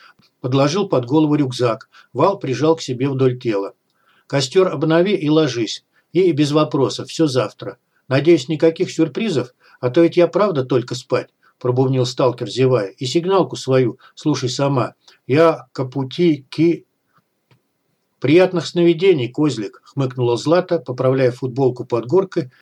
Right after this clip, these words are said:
сгребла ветки в кучу возле костра, вздохнула, легла, прижавшись к Трэшу спиной, и отметила, что он нравится ей всё больше и больше.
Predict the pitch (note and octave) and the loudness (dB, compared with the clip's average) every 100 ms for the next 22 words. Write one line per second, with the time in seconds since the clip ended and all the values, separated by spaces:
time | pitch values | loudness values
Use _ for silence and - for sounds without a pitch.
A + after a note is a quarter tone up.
0 | _ _ _ _ _ B2 C#3+ D3 C#3 C#3 | _ _ _ _ _ -4 0 0 2 2
1 | C3 B2 - A2 - G3 F#3+ F3 D3+ E3 | 4 2 -2 -10 -2 -2 0 0 2 2
2 | D3+ C#3+ D3+ - D#3 C#3 - B2+ C3+ F#3 | 0 0 -4 -2 -2 -2 0 -2 0 0
3 | F#3+ F3+ _ - - C3 C#3 F3+ F3+ B2 | 2 0 _ -18 -2 0 4 2 2 -2
4 | C#3 B2 - - - B2+ B2 - - B2+ | 0 -2 -6 -12 -2 0 0 -4 -8 -4
5 | D3+ F#3+ F#3 - F#3 F#3 C3 A2+ A2+ G2+ | 0 0 -2 0 0 0 -2 -2 -4 -6
6 | - _ - - C3+ B2+ B2 F3+ E3+ E3 | -8 _ -18 -4 0 2 2 2 2 0
7 | D3+ A#2 - G2+ B2 D#3+ - C#3 G2+ F#2+ | -4 -4 -4 -4 -2 -2 -2 -4 -4 -8
8 | - G2 | -10 -16